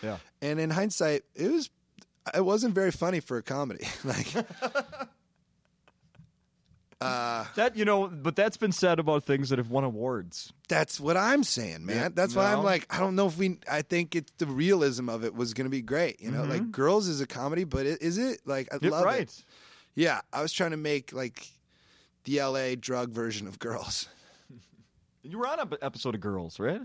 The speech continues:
Speaker 2: I was, yeah. That was n-, I played a guy who went to Iowa. It was a big stretch.
Speaker 1: <laughs>
Speaker 2: Ho-,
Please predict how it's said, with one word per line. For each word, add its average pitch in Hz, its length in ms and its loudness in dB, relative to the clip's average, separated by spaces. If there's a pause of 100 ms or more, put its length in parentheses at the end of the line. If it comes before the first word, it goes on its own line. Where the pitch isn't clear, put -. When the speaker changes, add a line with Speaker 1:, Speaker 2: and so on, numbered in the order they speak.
Speaker 2:
I 151 80 0
was, 143 440 2
yeah. 123 200 -6
That 120 80 -4
was 120 280 -4
n-, 117 180 -6
I 127 80 -2
played 139 240 -2
a 120 40 -4
guy 123 160 -2
who 120 60 -6
went 113 140 -6
to 110 80 -6
Iowa. 90 480 -6
It - 60 -20
was 107 120 -12
a - 40 -10
big 117 220 -6
stretch. - 400 -6
Speaker 1:
<laughs> 175 380 -8
Speaker 2:
Ho-, 131 240 -4